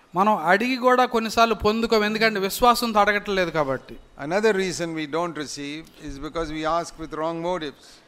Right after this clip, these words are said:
Speaker 1: ఇంకొకటి మనం ఎందుకు పొందుకోమంటే తప్పుడు ఉద్దేశంతో మనం అడుగుతాం కాబట్టి.
Speaker 2: Because, see, James four three.
Speaker 1: చూడండి, యాకోబు రాసిన పత్రిక నాలుగో అధ్యాయం మూడో వచనం.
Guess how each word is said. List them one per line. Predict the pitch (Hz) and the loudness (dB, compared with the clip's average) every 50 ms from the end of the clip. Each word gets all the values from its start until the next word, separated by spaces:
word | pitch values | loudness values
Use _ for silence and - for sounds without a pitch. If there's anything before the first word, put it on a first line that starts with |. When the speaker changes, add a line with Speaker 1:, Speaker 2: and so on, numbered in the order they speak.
| _ - 165 | _ -12 -6
Speaker 1:
ఇంకొకటి | 190 240 214 269 262 240 247 220 208 233 | -4 -2 4 4 4 4 4 0 0 2
మనం | 220 226 214 | 4 4 2
ఎందుకు | 202 208 220 240 233 190 | 2 0 0 -2 -4 -2
పొందుకోమంటే | 220 220 220 220 214 220 214 208 208 202 190 202 | -2 -2 -2 -2 -2 -2 0 0 0 0 0 -2
తప్పుడు | 190 - 220 226 226 - 269 262 269 | 0 2 2 2 2 0 -2 0 0
ఉద్దేశంతో | 254 247 202 190 233 233 220 - 233 226 214 - 226 220 | 0 0 0 2 2 2 2 0 -4 -6 -2 0 0 2
మనం | 208 208 196 | 2 4 2
అడుగుతాం | 190 196 208 208 - 214 196 185 | 4 2 0 0 2 0 0 2
కాబట్టి. | 165 170 160 143 139 131 - - 123 113 - - - - | 2 0 0 0 0 -4 -4 -8 -14 -14 -16 -18 -16 -14
Speaker 2:
Because, | 165 170 - 208 202 202 190 160 - - - - - - - - - - | -12 -8 -2 -2 -2 -2 -2 -6 -8 -12 -12 -12 -12 -14 -14 -16 -18 -16
see, | 175 180 160 127 131 | -14 -14 -14 -10 -8
James | 165 170 175 175 175 156 - - - | -6 -6 -6 -6 -8 -10 -12 -14 -10
four | 156 165 165 165 147 - - - | -8 -6 -6 -6 -8 -10 -16 -18
three. | 135 131 139 135 127 117 110 104 - - _ _ _ _ _ - | -14 -12 -12 -12 -12 -14 -16 -20 -20 -20 _ _ _ _ _ -14
Speaker 1:
చూడండి, | - - 190 190 185 185 180 175 185 | -6 -2 0 0 2 0 0 0 0
యాకోబు | 185 175 165 170 175 185 - 208 196 185 | -2 0 2 2 2 2 4 2 2 4
రాసిన | 190 190 185 175 180 175 | 4 2 2 2 0 -4
పత్రిక | 160 - 170 160 - 165 165 160 160 | -2 -2 -2 -4 -2 -6 -6 -4 -2
నాలుగో | 170 156 151 151 165 175 180 175 | -2 0 2 2 2 4 4 4
అధ్యాయం | 175 170 160 147 165 170 165 165 | 4 4 2 0 0 0 0 0
మూడో | 165 170 170 170 160 | 0 2 4 4 4
వచనం. | 143 135 135 - 131 117 110 | 2 0 -4 -10 -12 -12 -14